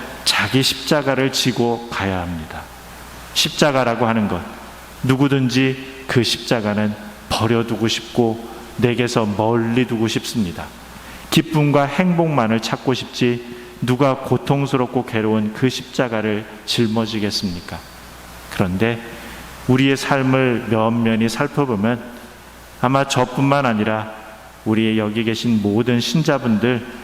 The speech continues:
각자 십자가 하나씩은 다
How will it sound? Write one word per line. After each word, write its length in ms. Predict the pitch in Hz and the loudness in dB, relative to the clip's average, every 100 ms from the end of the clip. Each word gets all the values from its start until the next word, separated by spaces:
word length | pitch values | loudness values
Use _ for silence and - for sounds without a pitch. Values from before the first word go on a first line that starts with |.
| - - - - | -16 -18 -12 -4
각자 720 | - - - 123 113 - - - - | -2 -2 0 2 2 -4 -10 -10 -4
십자가 520 | - - 143 117 110 | -4 -2 -2 0 -2
하나씩은 720 | - 135 123 - 107 107 | -2 -2 -2 -2 0 0
다 80 | 113 | 0